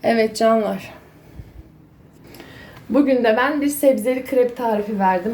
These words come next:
Bu normalde dediğim gibi çörek olarak geçiyor, e, tariflerde. Yapan, yiyen, <laughs> lezzetini beğenen herkese şimdiden afiyetler olsun.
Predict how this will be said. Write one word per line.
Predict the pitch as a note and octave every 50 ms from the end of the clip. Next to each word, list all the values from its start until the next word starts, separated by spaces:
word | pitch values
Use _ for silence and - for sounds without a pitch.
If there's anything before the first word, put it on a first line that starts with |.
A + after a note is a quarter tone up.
| A3+ A#3
Bu | A#3+
normalde | B3 B3+ C4 C4 C4+ C4+ C4 C#4 G#3+ G#3+ A3
dediğim | A#3+ A#3 A#3 C4+ C#4 D4 C#4+
gibi | C#4+ - C4+ C4
çörek | - - B3+ A#3+ B3+ C4 - -
olarak | E4 D4 A#3+ G3 F#3 F3 -
geçiyor, | - F#3 F#3+ - - - F#3+ F#3 G3+ C4+ - - - - - -
e, | G3+ G3+ G3 G3 G3+ G3
tariflerde. | - A3 G#3 G3 G3+ G#3 G3+ - G#3+ G3+ G3 G3 F#3 F#3+ A3+ D#4 A4 G4+ - - - - - - - - - - - - - - - - _ - - - - - - - - - - -
Yapan, | A#3+ A#3 A#3 A#3 - B3 A3 G#3+ G#3+ A3 G3+ G3
yiyen, | A3 A3 A3 A3 G#3 G3 G3 G3 C4 C4 - -
<laughs> | - - C4
lezzetini | A#3+ A#3 B3 G#3+ G3+ A#3+ A3+ - - A3+ A#3 G#3+
beğenen | A3 A3 G#3+ G#3 G#3+ G#3 G#3+
herkese | A3 G3 B3 A#3+ A3+ A3+ A3+ - B3+ G#3+ F#3+ A3 A3
şimdiden | A3 - B3+ A3 G#3+ G3+ G3 G3 G3+ G#3
afiyetler | G#3 G3+ G3 G3 G3 - G#3+ G3 F#3+ - - G3 G3 F#3+
olsun. | F#3 F#3 F#3+ - - - B3 C#4+